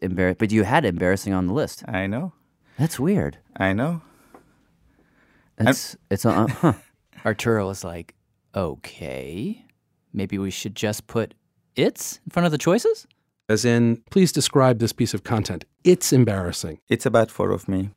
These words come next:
Speaker 2: It makes me sad."
Speaker 1: Et cetera.
Speaker 3: And when they wrote out the choices that way,
Speaker 1: with that extra word,
Speaker 2: we went from fifty percent of people selecting an emotion to seventy-eight percent people selecting an emotion.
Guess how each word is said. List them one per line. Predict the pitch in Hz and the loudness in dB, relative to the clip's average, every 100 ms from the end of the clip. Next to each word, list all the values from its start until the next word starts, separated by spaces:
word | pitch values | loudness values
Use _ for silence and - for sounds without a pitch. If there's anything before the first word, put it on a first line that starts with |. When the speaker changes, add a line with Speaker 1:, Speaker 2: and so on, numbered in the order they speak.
| - | -4
Speaker 2:
It | 123 | 0
makes | 120 113 | 2 2
me | 139 | 2
sad." | 131 110 101 127 156 - _ _ | 2 2 0 -2 -8 -14 _ _
Speaker 1:
Et | - | 0
cetera. | 117 82 - _ | 0 0 -8 _
Speaker 3:
And | - 131 | 0 4
when | 151 | 6
they | 160 | 6
wrote | 180 220 | 6 6
out | 220 | 6
the | 170 | 2
choices | - 165 - 120 | -2 -4 -4 -4
that | 95 120 190 - | -2 0 0 0
way, | 107 87 95 - | -2 -4 -8 -12
Speaker 1:
with | - | -8
that | 90 | -4
extra | 92 104 - | -4 -4 0
word, | 143 170 147 143 | 2 4 2 0
Speaker 2:
we | 131 127 | 0 4
went | 135 139 | 4 2
from | 131 139 127 | 2 2 2
fifty | 117 139 - | 2 -2 0
percent | 147 123 127 120 | -2 0 2 0
of | 123 | 0
people | 123 123 | -2 -2
selecting | 117 107 104 - 110 | -2 0 0 0 -2
an | 98 | 0
emotion | 98 95 - 135 156 165 - | -2 -4 -4 -4 -4 -6 -6
to | - 123 - - | 2 2 0 -8
seventy-eight | - 139 131 127 117 113 | 0 4 6 6 4 0
percent | 113 - 107 | -4 -2 -2
people | 117 110 | -2 -4
selecting | - 101 101 - 95 | -2 0 -2 -2 -8
an | 92 | -6
emotion. | 98 101 - 98 95 - | -4 -4 -4 -8 -8 -10